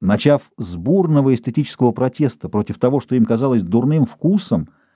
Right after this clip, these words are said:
воспринимаемым как кощунство – старообрядцы связали себя жестокой судьбой. В этой консорции оказались бояре и крестьяне, купцы и казаки, мещане и попы-вольнодумцы,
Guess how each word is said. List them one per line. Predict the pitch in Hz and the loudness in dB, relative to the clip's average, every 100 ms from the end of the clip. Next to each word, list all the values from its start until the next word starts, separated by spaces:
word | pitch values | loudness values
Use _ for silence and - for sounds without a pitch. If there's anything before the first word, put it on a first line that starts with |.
| _ _ | _ _
воспринимаемым | 87 107 110 117 131 151 143 127 | -6 -2 4 6 6 4 2 0
как | 131 - - | -2 -6 -4
кощунство – | 123 - - 202 202 - 80 - _ _ _ _ _ _ _ _ | -4 -4 0 2 2 0 -14 -14 _ _ _ _ _ _ _ _
старообрядцы | - 113 113 135 143 113 | 0 2 2 0 -2 -6
связали | 107 95 127 131 | -4 0 0 -2
себя | 113 104 120 | 0 0 0
жестокой | 104 - 127 117 | -2 -4 -4 -4
судьбой. | 92 101 87 80 71 - _ _ _ _ _ _ _ _ | -6 -4 -4 -6 -10 -14 _ _ _ _ _ _ _ _
В | 104 | 2
этой | 151 151 | 2 2
консорции | 156 131 170 - | 0 2 0 2
оказались | 135 143 135 147 135 | 0 0 0 0 0
бояре | 110 135 139 156 139 | 0 0 0 -2 -2
и | |
крестьяне, | 139 120 - - 95 90 90 | -2 -4 -4 -4 -2 0 -2
купцы | 127 113 - 151 | -2 -6 0 2
и | |
казаки, | 143 113 117 117 - 90 | 2 0 -2 -2 -2 2
мещане | 120 120 - 151 143 123 | 2 2 -2 0 2 2
и | |
попы-вольнодумцы, | 117 120 147 135 123 120 113 156 - 113 | 0 -2 0 2 4 4 2 -2 -2 -6